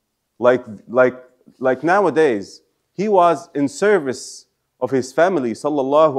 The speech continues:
alayhi wasallam. He used to help his wives. And to understand this hadith better, we need to understand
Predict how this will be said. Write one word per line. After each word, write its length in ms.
alayhi 320
wasallam. 340
He 80
used 280
to 100
help 300
his 160
wives. 520
And 300
to 160
understand 680
this 260
hadith 360
better, 220
we 140
need 180
to 120
understand 540